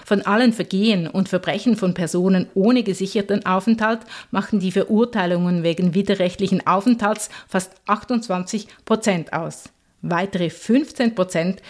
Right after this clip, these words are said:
entfallen auf andere Delikte des Ausländerrechts.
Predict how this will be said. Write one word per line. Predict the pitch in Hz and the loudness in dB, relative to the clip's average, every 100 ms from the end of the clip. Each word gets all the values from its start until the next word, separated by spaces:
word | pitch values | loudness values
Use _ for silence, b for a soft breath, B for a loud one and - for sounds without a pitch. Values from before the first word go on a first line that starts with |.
| B - | B 0
entfallen | 202 - 190 233 240 | 0 2 0 2 2
auf | 254 - | 0 0
andere | 185 175 170 | 0 0 0
Delikte | 170 170 - 175 | 0 0 0 -2
des | 170 - | -2 -2
Ausländerrechts. | 180 165 180 175 175 170 160 - - | -2 -2 0 0 0 -2 -6 -12 -18